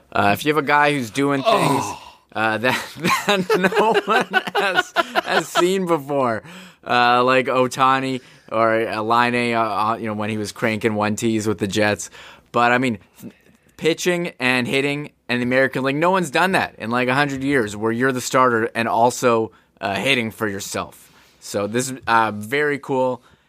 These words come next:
Speaker 1: And you have to wonder if more guys are gonna do this, uh, in the future. Like, I, I doubt it. Everyone seems to be specializing, but I think you gotta sit there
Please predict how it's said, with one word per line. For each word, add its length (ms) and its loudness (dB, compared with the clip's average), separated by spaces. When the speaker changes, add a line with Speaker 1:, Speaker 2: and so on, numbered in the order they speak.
Speaker 1:
And 100 -6
you 40 2
have 80 -4
to 80 -2
wonder 180 2
if 60 0
more 180 2
guys 280 2
are 40 -2
gonna 160 0
do 200 0
this, 260 0
uh, 60 4
in 100 0
the 60 -4
future. 260 -2
Like, 120 0
I, 220 -2
I 40 -2
doubt 340 2
it. 240 -2
Everyone 260 -4
seems 180 -8
to 80 -16
be 40 -12
specializing, 880 -2
but 260 -4
I 80 -10
think 140 -4
you 80 -2
gotta 200 2
sit 280 -2
there 340 4